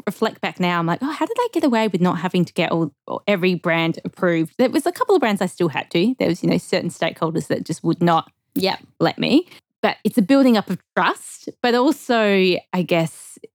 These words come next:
Speaker 1: trust, but also establishing where you are in the line of, you know, I made sure I had that title of social media marketing manager because it's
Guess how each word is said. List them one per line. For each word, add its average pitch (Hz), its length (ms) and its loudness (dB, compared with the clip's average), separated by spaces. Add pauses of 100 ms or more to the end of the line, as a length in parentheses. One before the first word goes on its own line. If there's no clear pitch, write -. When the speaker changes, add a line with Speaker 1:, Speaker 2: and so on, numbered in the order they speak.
(140)
Speaker 1:
trust, 214 400 -4
but 202 160 0
also 175 580 2 (560)
establishing 175 960 0
where 175 280 2
you 170 260 0
are 160 260 2
in 165 100 2
the 165 60 2
line 165 340 2
of, 165 200 -2 (300)
you 226 80 8
know, 185 180 4 (180)
I 208 120 2
made 220 220 2
sure 208 160 0
I 185 60 -2
had 165 200 -4
that 156 160 -4
title 165 240 -2
of 156 40 -4
social 175 260 -2
media 160 200 2
marketing 160 420 0
manager 160 380 -2
because 165 500 -2
it's - 400 -4